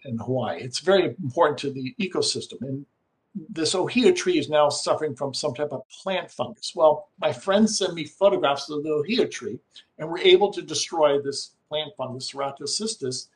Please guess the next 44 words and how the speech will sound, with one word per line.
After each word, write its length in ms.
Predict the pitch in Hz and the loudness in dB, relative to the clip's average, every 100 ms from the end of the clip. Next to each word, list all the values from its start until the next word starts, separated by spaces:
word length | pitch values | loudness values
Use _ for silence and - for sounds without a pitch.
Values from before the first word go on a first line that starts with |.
| _ - | _ -12
in 140 | 170 | -8
the 140 | 165 165 | -4 -4
ohia 340 | 156 196 220 | -4 -4 -4
tree 300 | - 131 143 | -4 -8 -6
and 180 | 147 139 - | -6 -8 -8
restore 440 | 147 - 175 165 | -8 -6 -4 -4
the 180 | 143 147 | -4 -6
ohia 320 | 143 - - | -6 -2 -2
tree 340 | - - 143 143 _ _ _ | -2 -4 -4 -4 _ _ _
to 120 | 160 | -4
vibrancy, 640 | 156 240 240 - - 95 - | 0 0 -2 -6 -8 -12 -6
to 100 | - | 2
life. 440 | 151 208 262 - _ _ _ _ - | 4 4 0 -2 _ _ _ _ -6
Now, 260 | 196 - - _ _ - | -4 -4 -8 _ _ -8
if 200 | 185 196 | -6 -2
we 180 | 262 269 | -2 -2
can 200 | 190 175 | -6 -4
do, 280 | 185 - - 131 | -4 -6 -12 -16
you 60 | |
know, 180 | 110 120 156 139 | -14 -14 -14 -10
I, 120 | 147 | -6
I 20 | 147 | 0
live 240 | 147 139 | 2 2
on 100 | 135 | -2
the 80 | 135 | -8
mainland 460 | 160 180 123 113 117 | -8 -8 -8 -8 -10
here 100 | 120 | -12
in 60 | |
the 220 | 120 123 | -12 -8
United 160 | 123 120 | -8 -6
States, 360 | - 175 - 131 | -6 -6 -6 -8
if 120 | 147 | -4
we 120 | 214 | -2
can 180 | 214 143 | -2 -2
do 180 | 196 175 | 0 4
that 240 | 139 131 | 4 2
halfway 340 | 160 160 165 | 0 -2 -2
around 300 | 143 151 147 | 2 4 2
the 60 | 135 | 0
world 300 | 160 156 143 | 2 2 2
by 160 | 131 123 | 0 -2
way 160 | 135 | -6
of 100 | 131 | -8
photograph, 640 | - 180 170 - 165 139 | -6 -4 -2 -4 -6 -10